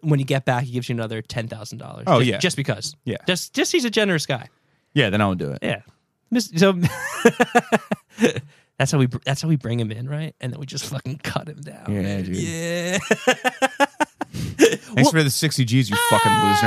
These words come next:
Speaker 2: Now why don't you fucking leave us alone?
Speaker 1: Well, it'd be classic Elon. We'll let him come on, like, the,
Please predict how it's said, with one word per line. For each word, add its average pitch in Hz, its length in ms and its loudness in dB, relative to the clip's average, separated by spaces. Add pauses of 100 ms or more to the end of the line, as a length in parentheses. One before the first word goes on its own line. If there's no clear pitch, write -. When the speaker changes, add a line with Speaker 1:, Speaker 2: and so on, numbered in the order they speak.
Speaker 2:
Now 113 140 4
why 127 80 4
don't 143 80 2
you 131 80 4
fucking 104 280 0
leave 95 120 -2
us 87 140 -6
alone? 98 380 -4
Speaker 1:
Well, 185 200 4 (480)
it'd 220 240 0
be 262 100 4
classic 262 460 -2
Elon. 202 320 0
We'll 175 120 2
let 208 140 4
him 208 80 2
come 208 180 4
on, 202 120 4
like, 165 160 2
the, 165 120 4